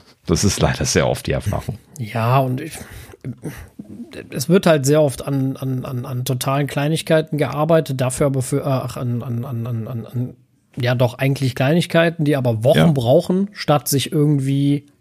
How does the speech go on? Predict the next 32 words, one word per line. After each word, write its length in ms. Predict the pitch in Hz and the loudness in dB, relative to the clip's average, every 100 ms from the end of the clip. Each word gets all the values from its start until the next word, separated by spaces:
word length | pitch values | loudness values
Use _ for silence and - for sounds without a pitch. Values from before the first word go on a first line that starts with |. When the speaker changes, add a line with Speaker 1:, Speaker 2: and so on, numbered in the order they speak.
| _ - | _ -4
Speaker 2:
an 140 | 127 | 0
so 100 | 127 | 2
eine 140 | 156 | 2
Kleinigkeit 580 | 151 151 143 127 135 131 | 2 2 0 0 -2 -2
zu 80 | - | -2
setzen 440 | 120 131 131 - | -2 -2 -2 -2
und 160 | 120 113 | -2 -2
einfach 240 | 151 139 | 0 2
mal 200 | 120 117 | 2 0
Service 480 | 113 - 143 165 143 | 0 2 4 4 0
am 140 | 120 117 | -2 -2
Kunden 300 | 143 170 135 | -2 -2 -2
vielleicht 300 | 120 120 - | -2 -2 -2
zu 80 | |
machen 380 | 120 120 123 - | -2 -2 -2 -6
und 120 | 117 | -6
zu 120 | - 113 | -6 -4
sagen, 280 | 120 123 120 | -2 0 0
so, 100 | 110 | -2
„Ey, 260 | 117 123 127 - - | 0 0 -2 -14 -20
für 120 | - 127 | -8 0
die 80 | |
Leute, 240 | 120 127 127 | 4 4 4
die 40 | 127 | 2
da 80 | |
Bock 240 | 113 131 - | 2 0 0
drauf 240 | 113 110 | 0 2
haben, 160 | 113 113 | 2 2
machen 220 | 117 127 | 2 4
wir 80 | 113 | 4
mal 220 | 110 104 | 4 4
in 240 | 107 104 | 2 0